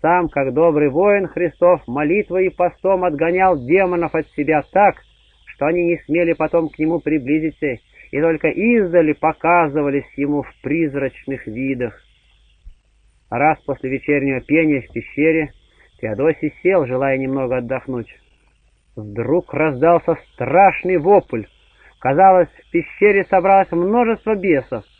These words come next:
причем одни ездили на колесницах, другие били в тимпаны, третьи играли на свирели. От шума и голоса содрогалась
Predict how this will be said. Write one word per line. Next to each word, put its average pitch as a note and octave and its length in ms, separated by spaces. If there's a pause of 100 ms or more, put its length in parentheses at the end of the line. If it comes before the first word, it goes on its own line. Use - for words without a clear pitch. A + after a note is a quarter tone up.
(280)
причем E3+ 380
одни E3 380
ездили F3 380
на F3 120
колесницах, E3 720
другие E3+ 340
били F3+ 280
в - 160
тимпаны, F3+ 580
третьи F3+ 460
играли F#3 300
на F#3 200
свирели. F#3 480 (580)
От D3+ 200
шума G#3+ 320
и G#3 80
голоса A3 420
содрогалась F3+ 640